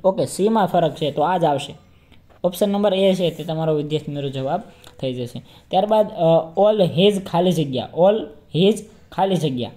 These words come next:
હવે ચોવીસમા નંબરનો પ્રશ્ન જવાબ આવશે વિદ્યાર્થી મિત્રો, luggage has been stolen, luggage has been stolen, ઓપ્શન નંબર સી. ત્યારબાદ, અ, પચીસમા નંબરનો પ્રશ્ન neither he laughed,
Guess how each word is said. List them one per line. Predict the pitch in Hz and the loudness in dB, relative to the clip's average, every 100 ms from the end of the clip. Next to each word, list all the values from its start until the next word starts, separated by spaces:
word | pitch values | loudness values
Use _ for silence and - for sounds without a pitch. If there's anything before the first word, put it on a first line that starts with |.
| - - 156 | -20 -8 -4
હવે | |
ચોવીસમા | 160 190 202 202 196 | 0 2 2 0 -4
નંબરનો | 202 202 196 | -4 -4 -2
પ્રશ્ન | 190 190 202 190 | -2 -4 -4 -2
જવાબ | 175 180 | 0 2
આવશે | 175 175 | 0 0
વિદ્યાર્થી | 170 160 165 165 | -2 -2 -2 -2
મિત્રો, | 165 156 180 | -4 -2 -2
luggage | 151 156 190 190 | 0 0 2 2
has | 147 160 165 | 0 -2 -2
been | 202 294 - - _ _ _ - - 190 | -2 -4 -10 -20 _ _ _ -20 -4 2
stolen, | 175 156 131 139 151 | 2 2 -2 -8 -4
luggage | 151 156 180 190 139 | -2 2 2 2 0
has | 147 156 | -4 -4
been | 180 262 - - _ - - | -4 -4 -10 -20 _ -10 0
stolen, | 175 165 143 | 0 0 -2
ઓપ્શન | 151 151 156 | -6 -6 -6
નંબર | 160 196 - - - | -2 -4 -6 -20 -12
સી. | 165 131 - - _ _ _ _ _ _ - 170 | -8 -8 -10 -20 _ _ _ _ _ _ -12 -4
ત્યારબાદ, | 185 196 202 196 | -2 0 -2 -2
અ, | 160 | -6
પચીસમા | - 175 - 208 | -6 -6 -6 -6
નંબરનો | 196 196 196 190 | -4 -4 -4 -4
પ્રશ્ન | 190 190 190 165 | -4 -4 -4 -2
neither | 160 160 185 | 0 2 2
he | 160 180 | 2 0
laughed, | 175 180 180 - | 0 0 -2 -14